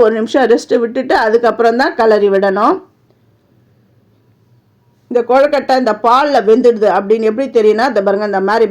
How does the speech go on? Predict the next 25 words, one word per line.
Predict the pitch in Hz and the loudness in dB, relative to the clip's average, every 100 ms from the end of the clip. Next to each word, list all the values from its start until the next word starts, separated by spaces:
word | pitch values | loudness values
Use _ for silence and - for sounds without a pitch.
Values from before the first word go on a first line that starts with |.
| 202 | -2
மேல | 220 226 196 | 0 0 2
வந்து | 196 233 381 - _ _ _ - 226 | 2 2 0 -4 _ _ _ -2 0
எம்பி | 262 240 220 | 0 0 -4
நிக்குது | 220 226 202 | -2 -2 0
பாருங்க. | 196 202 214 381 - _ _ _ _ _ _ _ - - | 0 0 -2 -2 -4 _ _ _ _ _ _ _ -8 -2
இப்போ | 247 226 | 2 2
வந்து | 226 269 254 | 4 4 4
ஒரு | 233 208 | 4 2
மூணு | 262 285 240 233 | 2 4 4 4
ஏலக்காவை | 277 262 226 220 294 - 226 | 2 2 2 2 0 -2 -4
நான் | 208 226 | 0 2
பொடி | 254 262 | 2 0
பண்ணி | 220 254 | 0 2
இதுல | 226 214 202 | 4 4 2
நான் | 196 190 | 0 2
சேர்க்குறேன். | 226 220 196 214 302 - _ _ _ _ _ _ _ _ _ _ _ - | 0 0 0 2 0 -6 _ _ _ _ _ _ _ _ _ _ _ -10
அந்த | 214 202 | -2 -2
ஃப்ளேவர் | - 254 285 262 220 | 0 2 2 2 2
ரொம்ப | 240 285 | 2 2
நல்லா | 269 220 196 | 4 4 2
இருக்கும். | 180 - - _ _ _ _ _ _ _ _ _ _ _ _ _ _ _ - | -2 -12 -16 _ _ _ _ _ _ _ _ _ _ _ _ _ _ _ 0
நல்லா | 233 254 226 | 2 4 4
வெந்துடுது, | 233 269 247 202 220 269 - _ - | 4 4 -2 2 2 2 -4 _ -4
பார்க்கும் | 196 240 285 269 | -2 0 2 2
பொழுதே | 262 | 4